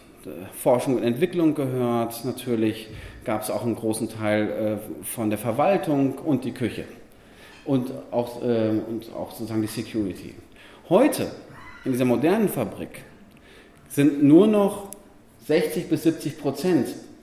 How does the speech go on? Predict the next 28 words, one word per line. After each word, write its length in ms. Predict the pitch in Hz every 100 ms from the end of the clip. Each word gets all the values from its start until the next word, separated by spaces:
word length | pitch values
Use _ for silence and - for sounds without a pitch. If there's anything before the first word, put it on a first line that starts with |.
| - - -
Mitarbeiter 500 | 147 151 120 123 131
bei 120 | 123
diesem 160 | 113 113
Premium-Hersteller. 1120 | - 165 139 101 101 95 - 95 113 175 - - -
Und 140 | 131
wenn 120 | 147
Sie 80 | 156
zu 120 | -
diesen 140 | 151 139
sechzig, 320 | 190 196 185
siebzig 300 | 175 180 -
Prozent, 380 | 151 - 175 185 -
äh, 280 | 165 160 156
gehören, 360 | 147 151 143 143
gratuliere. 460 | 123 131 110 98 82 - - - - - - -
Ähm, 380 | 135 131 131 - - - -
aber 540 | 156 196 117 92 - 123
die 60 |
Küche 280 | - 202 202
ist 160 | 175 -
outgesourced 720 | 147 - 196 196 190 208 -
an 140 | 160
einen 260 | 139 139 123
Dienstleister. 640 | 123 - 110 92 98 - - - - - _ - - - -
Genauso, 420 | 123 143 160 165 151 123
genauso 380 | 135 135 143 147
die 80 | 139
Security. 720 | 139 139 147 127 107 98